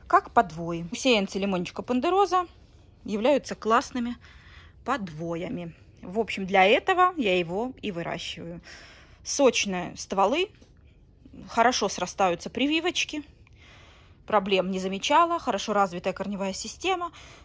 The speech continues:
В общем, все, в принципе, что и требуется для хороших подвоев. Ну и на таких подвоях цитрусы должны расти прекрасно и замечательно.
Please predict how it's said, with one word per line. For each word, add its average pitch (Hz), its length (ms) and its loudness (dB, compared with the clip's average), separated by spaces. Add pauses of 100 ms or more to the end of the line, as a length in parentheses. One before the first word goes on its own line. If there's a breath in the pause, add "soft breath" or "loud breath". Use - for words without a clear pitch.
(120)
В 240 60 -4
общем, 226 260 -4
все, 440 320 -2 (160)
в - 80 -20
принципе, 277 480 -4
что - 160 -4
и 180 100 0
требуется 302 600 -2 (720 loud breath)
для 247 480 0
хороших 220 640 -4
подвоев. 160 540 -6 (360)
Ну 392 100 -8
и - 40 2
на 233 80 4
таких 220 260 -4
подвоях 277 640 0 (160)
цитрусы 185 420 -8
должны 170 300 -4
расти - 260 -8
прекрасно 247 640 -4 (1200 loud breath)
и 220 80 -10
замечательно. 175 800 -10